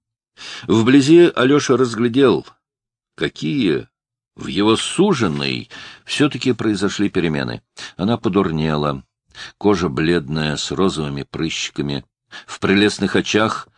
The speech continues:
старушечья оторопь. Так пенсионеры искоса поглядывают по утрам на новый ценник в магазине. Увидя его, удивления не выказала,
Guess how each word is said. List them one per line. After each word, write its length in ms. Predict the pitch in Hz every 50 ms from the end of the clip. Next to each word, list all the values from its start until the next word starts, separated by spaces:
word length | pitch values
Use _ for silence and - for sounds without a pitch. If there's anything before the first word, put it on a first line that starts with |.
| _
старушечья 1000 | - - - - - 117 110 - 156 135 135 - - 120 98 - - 92 98 - _
оторопь. 720 | - 110 110 104 101 - 104 92 98 98 - - - - - _ _ _ _ _ _ _ _ _ _ _ _ _ _ - - - _ _
Так 500 | - 101 107 104 101 - - - - - _ _
пенсионеры 840 | - 95 98 92 - - 95 95 98 95 95 92 87 78 76 76 71
искоса 640 | - - 101 98 - - - 87 80 - - 78
поглядывают 640 | - - 73 69 73 87 80 71 78 76 73 - _
по 80 | - 73
утрам 480 | 73 - - - 95 101 98 82 - _ _ _ _ _
на 180 | - 69 78 78
новый 300 | 87 92 90 82 82 76
ценник 640 | - - - - 92 90 85 80 80 80 - -
в 100 | 80 73
магазине. 640 | 73 78 73 67 73 67 62 71 62 57 58 62 - _ _ _ _ _ _ _ _ _
Увидя 380 | - - 95 92 95 95 80 90
его, 380 | 90 90 90 87 104 110 110 - _ _ _ _ _ _ -
удивления 640 | - 95 92 101 101 101 101 110 110 110 107 107 104
не 180 | 104 104 101
выказала, 640 | 95 92 104 101 - 104 95 87 101 98 98 95 92